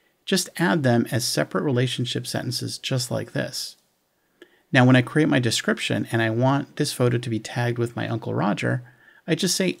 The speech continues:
Uncle Roger in the description and Chroma Flip will pick the right uncle.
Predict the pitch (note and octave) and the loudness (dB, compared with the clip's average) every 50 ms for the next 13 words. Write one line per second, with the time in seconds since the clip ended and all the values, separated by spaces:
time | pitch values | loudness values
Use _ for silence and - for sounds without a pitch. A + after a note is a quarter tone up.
0 | - F#3 F3+ F3 - F#3 E3 C#3 C3 B2 C3 C3 C#3 C#3 B2 C3 B2 B2 B2 B2 | 0 0 0 2 4 4 4 4 6 4 4 4 2 2 2 4 4 4 2 2
1 | A#2 B2 - - A#2 - - C3 A#2 G#2+ - - A#2+ A#2+ A#2+ - - C#3+ D3 D#3+ | 0 0 -2 -4 -4 -4 -4 -4 -4 -4 -4 -4 -4 -4 -4 -6 -4 -2 0 0
2 | F3 F#3 G3 - - - - - - C3+ A#2+ A2+ A#2+ - - - - _ _ - | 0 0 -2 -2 -6 -8 -12 -8 -4 -2 -2 -2 -4 -8 -18 -20 -20 _ _ -2
3 | C3+ B2 A#2+ - - C#3+ D3 - - - - B2 A2+ A2+ A2 G#2 A#2+ F3 F3 - | -2 -2 -2 -2 -4 -4 -4 -4 -6 -6 -2 0 2 2 2 2 2 0 -2 -2
4 | - - - | -6 -12 -12